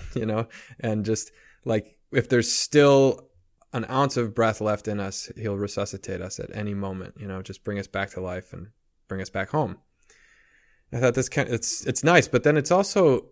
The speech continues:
true that, um, people feel that towards other people, you know,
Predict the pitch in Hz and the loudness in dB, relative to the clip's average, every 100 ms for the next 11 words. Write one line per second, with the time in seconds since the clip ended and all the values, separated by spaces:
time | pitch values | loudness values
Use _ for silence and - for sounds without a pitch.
0 | _ - - 185 190 113 110 101 123 113 | _ -12 -2 2 4 4 4 0 -4 -4
1 | 107 104 104 - _ _ _ _ _ _ | -2 -4 -8 -12 _ _ _ _ _ _
2 | _ _ _ _ _ - 170 147 - 127 | _ _ _ _ _ 0 2 2 2 4
3 | 202 151 98 98 - - 113 113 113 107 | 4 2 -4 -6 -6 0 4 4 2 -4
4 | 113 120 135 - 123 - - - _ _ | -2 2 2 2 -2 -2 -12 -14 _ _
5 | _ _ - 107 98 120 | _ _ -12 -8 -6 -8